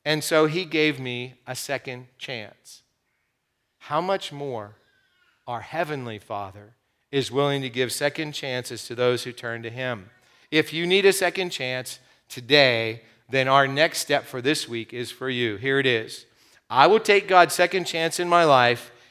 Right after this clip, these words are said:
and live it forward this week. First,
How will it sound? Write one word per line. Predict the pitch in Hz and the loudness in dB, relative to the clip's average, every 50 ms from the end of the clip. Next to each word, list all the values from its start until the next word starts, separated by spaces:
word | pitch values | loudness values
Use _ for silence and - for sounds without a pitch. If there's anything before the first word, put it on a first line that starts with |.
| _ _ _ | _ _ _
and | - 120 123 120 120 | -12 -12 -10 -10 0
live | 120 147 156 143 143 | 4 4 4 4 4
it | 143 135 - - | 0 -2 -2 -12
forward | - - - 196 190 170 156 135 123 113 104 98 98 104 _ _ _ _ | -20 -16 -4 0 0 2 2 2 0 -4 -4 -8 -12 -18 _ _ _ _
this | 120 127 120 117 - - | -6 -6 -4 -4 -6 -6
week. | 120 123 110 101 _ - _ _ _ _ _ _ _ _ _ _ _ _ | -6 -6 -6 -8 _ -20 _ _ _ _ _ _ _ _ _ _ _ _
First, | - - - 185 202 233 247 - - - - - | -8 4 6 8 8 8 4 2 -4 -8 -10 -20